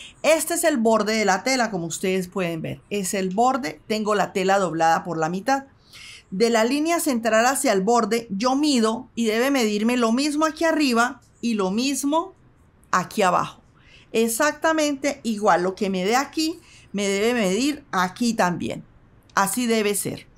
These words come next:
Lo mismo con el otro molde. Yo lo ubico y aquí sí ya no tengo,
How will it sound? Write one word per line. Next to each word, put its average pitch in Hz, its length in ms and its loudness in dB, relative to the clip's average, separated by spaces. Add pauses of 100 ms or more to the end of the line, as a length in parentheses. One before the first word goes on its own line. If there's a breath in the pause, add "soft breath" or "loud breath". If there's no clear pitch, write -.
(1500 loud breath)
Lo 262 280 4
mismo 269 680 0
con 233 220 2
el 202 140 0
otro 220 300 2
molde. 156 420 0 (360)
Yo 262 180 4
lo 294 140 4
ubico 269 520 0
y 226 40 -2
aquí 226 320 0
sí 277 280 0
ya 233 140 2
no 214 200 -2
tengo, 208 360 0